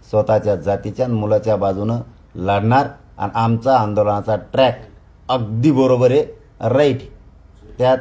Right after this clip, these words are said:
काही बदल नाही. दिलं आम्हाला तर ठीक, नाही दिलं तर पाडायचे किंवा उभा करायचे, मराठ्यांनी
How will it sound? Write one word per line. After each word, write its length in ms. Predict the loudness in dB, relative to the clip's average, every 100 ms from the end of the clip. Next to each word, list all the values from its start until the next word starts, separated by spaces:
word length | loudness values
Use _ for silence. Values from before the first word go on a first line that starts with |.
| -2
काही 160 | -2 0
बदल 280 | 2 2 2
नाही. 180 | 0 -6 -16 -20 -14
दिलं 300 | -2 2 4
आम्हाला 320 | 4 2 0
तर 140 | 0 -2
ठीक, 360 | -2 -4 -6 -20 -20 _ -20 _ -4
नाही 180 | 0 0
दिलं 180 | 0 2
तर 60 | 0
पाडायचे 480 | 2 2 2 0
किंवा 180 | -2 0
उभा 160 | 2 0
करायचे, 360 | 0 -2 -2
मराठ्यांनी 560 | -2 -2 -2 -4 -4